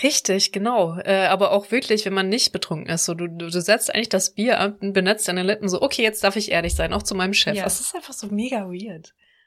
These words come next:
Speaker 2: Es ist mega weird. Ja, und ich glaube, dass da Japan echt mal tiefer buddeln muss, um ein paar andere Probleme zu lösen. Und das einfach mehr, trinkt doch wieder mehr, ist einfach nicht die richtige Art und Weise, das Ganze anzugehen.
Speaker 1: Ja,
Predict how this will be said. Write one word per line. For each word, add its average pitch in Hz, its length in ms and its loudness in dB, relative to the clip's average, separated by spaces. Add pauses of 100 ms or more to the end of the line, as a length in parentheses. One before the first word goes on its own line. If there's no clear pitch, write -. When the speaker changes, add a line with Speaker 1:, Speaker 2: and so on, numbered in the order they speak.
(120)
Speaker 2:
Es 196 180 -14
ist - 320 -14
mega 185 300 -8
weird. 196 440 -14 (1600)
Ja, 214 200 2
und 196 80 0
ich 214 100 -10
glaube, 226 280 4
dass 226 180 -2
da 214 120 4
Japan 214 420 0
echt - 300 -4
mal 208 320 0
tiefer 247 340 0
buddeln 180 320 -2
muss, 202 220 -2
um 202 180 0
ein 202 60 -6
paar - 180 0
andere 226 300 0
Probleme 180 500 -2
zu - 140 -8
lösen. 190 520 -8 (420)
Und 208 300 2
das 208 120 2
einfach - 360 0
mehr, 214 240 2 (240)
trinkt 403 340 2
doch 330 160 2
wieder 220 260 4
mehr, 190 280 0
ist 233 140 0
einfach 262 340 2
nicht 285 300 2
die 226 120 -4
richtige 233 640 2
Art 214 180 4
und 208 100 -2
Weise, 196 240 2
das 185 180 -2
Ganze 180 240 -6
anzugehen. 165 680 -12
Speaker 1:
Ja, 180 300 2